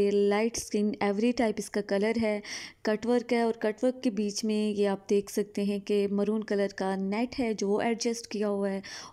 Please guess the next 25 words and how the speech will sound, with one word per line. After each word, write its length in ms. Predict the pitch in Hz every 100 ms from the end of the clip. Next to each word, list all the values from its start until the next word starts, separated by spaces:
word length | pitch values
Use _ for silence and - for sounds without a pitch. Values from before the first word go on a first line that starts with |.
| 202
और 80 | 190
दोनों 240 | 208 202 214
का 120 | 208 208
कंट्रास्ट 520 | 202 196 190 196 - - _ -
बहुत 300 | 202 233 -
कमाल 300 | 190 180 180
का 120 | 175
लग 140 | 180 180
रहा 100 | 196
है। 40 |
और 60 | 202
सबसे 320 | - - 269
मज़े 260 | 233 208 202
की 140 | 208
बात 300 | 196 202 226 - - - -
कि 60 | 240 -
बहुत 340 | 233 247 294 285
ही 80 | 269
लाइट 420 | 214 196 185 202
वेट 240 | 185 180
है, 140 | 196 190
जो 140 | 190
कि 140 | 185 202
शॉल 380 | - 190 190
में 260 | 190 190